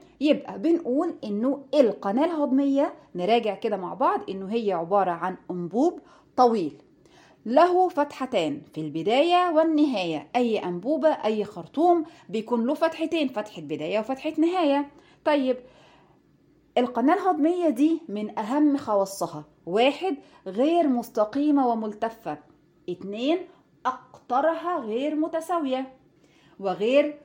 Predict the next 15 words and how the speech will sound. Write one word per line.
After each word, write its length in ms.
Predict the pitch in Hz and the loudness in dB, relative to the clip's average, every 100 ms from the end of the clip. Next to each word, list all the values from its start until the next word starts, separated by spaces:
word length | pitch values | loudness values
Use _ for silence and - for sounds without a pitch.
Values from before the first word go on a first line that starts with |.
| _ | _
متشابهة. 680 | 226 311 311 349 269 247 240 - - | -2 0 2 0 -2 -2 -4 -4 0
يعني 340 | 285 277 247 | 2 4 2
مثلًا 400 | 240 262 285 294 | -2 -4 0 0
في 160 | 285 220 | 0 -4
جزء 420 | 208 320 - - | 0 0 -2 -16
في 160 | - 208 | -10 -4
جسم 280 | 262 254 | -2 -2
الإنسان 540 | 208 196 196 254 269 247 | -4 -6 -8 -2 0 0
بتكون 500 | 196 - 233 214 196 | -2 -6 -4 -2 0
ضيقة، 560 | 208 220 240 254 285 240 | 0 2 0 2 2 2
وفي 180 | 226 | -2
الجزء 380 | 202 190 254 - | -4 -4 -4 -4
الآخر 440 | 196 - 214 202 175 | -4 -2 -2 -4 -8
بتكون 360 | 175 - 202 | -10 -6 -4
متسعة، 680 | 185 175 - 240 262 254 | -4 -8 -4 -4 0 0